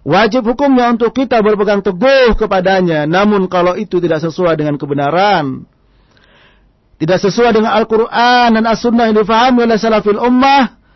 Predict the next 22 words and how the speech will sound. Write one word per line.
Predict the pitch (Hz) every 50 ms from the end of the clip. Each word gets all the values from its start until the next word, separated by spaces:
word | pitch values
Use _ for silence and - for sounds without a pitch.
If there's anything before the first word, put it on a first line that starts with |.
| _ _ _ _ _ _ _ _ _ _ _ _ _ _ _ _
maka | - 135 143 165 185 180 185 - 156 143 135 135 131 -
kalau | 147 143 143 143 139
kita | - - 170 175 175 - 165 156 147 147 143 143 151 131 - _ _ _ _ - 156
ingin | 160 175 180 196 220 214 190 175
hati | 160 175 170 170 - 170
kita | 156 - 160 - 160 147 -
sehat, | 165 151 139 147 143 143 139 _ _ _ _ _ _ _ _ _ _ _ _ _ _ _ _ _ _ _ _ _ -
terhindar | 180 175 180 208 240 240 226 220 214 196 185
dari | 190 190 202
berbagai | 190 175 185 180 165 170 170 165 180 170
macam | 170 170 - 170 165 -
penyakit | 175 160 170 175 175 175 160 139
hati | 135 170 202 196 - - 180 165 160 156 151
yang | 160 170 160
paling | 151 - 165 160 160 156 151
kronis, | 175 170 175 175 175 175 170 - - - _ _ - - - -
yaitu | 151 160 208 233 247 247 - 247
al-kibr, | - 208 226 202 - 254 254 202 214 202 180 - 117 - - _ _ _ _ _ _ -
batarul | 151 185 214 - 226 214 208 -
haq, | - 262 262 - -
menolak | 202 214 233 240 208 175
kebenaran | 214 208 214 226 240 254 240 202 160 127 120 123 131